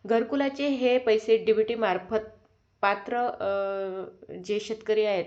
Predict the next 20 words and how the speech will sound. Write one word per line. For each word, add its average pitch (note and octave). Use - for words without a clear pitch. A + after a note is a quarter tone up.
किंवा F#3+
जे, F#3+
अ, F#3
बंधू G3
आहेत, G3
त्यांच्या F3+
पात्र G#3
लाभार्थ्यांच्या F#3
खात्यात F#3
म्हणजेच F#3
येत G#3
आहेत. F#3+
जर C4+
तुमच्या B3
बँक G#3+
खात्याला G#3+
डीबीटी G3
ॲक्टिव्ह A#3+
नसेल, F#3
तुमचा F#3+